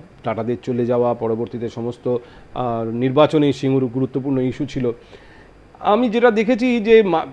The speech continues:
ভেতরে তো ঢুকতে দেওয়া হতো না পাঁচিলের ভেতরে, কিন্তু বাইরে থেকে বোঝা যেত একটা বিস্তীর্ণ অংশ,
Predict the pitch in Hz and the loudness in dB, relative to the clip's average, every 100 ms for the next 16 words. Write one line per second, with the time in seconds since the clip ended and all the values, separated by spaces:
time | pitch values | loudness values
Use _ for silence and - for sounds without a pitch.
0 | 131 120 156 208 214 185 196 214 214 196 | -10 -4 8 10 10 8 6 6 8 8
1 | 170 143 123 - - - - 143 139 147 | 6 2 0 -6 -20 -20 -6 -4 0 2
2 | 139 123 110 127 165 160 165 151 170 185 | 2 0 -2 -2 0 0 4 4 4 4
3 | 190 175 185 190 196 185 - 170 160 - | 4 6 6 6 6 4 2 0 -2 0
4 | 226 226 190 175 165 | 0 4 4 4 4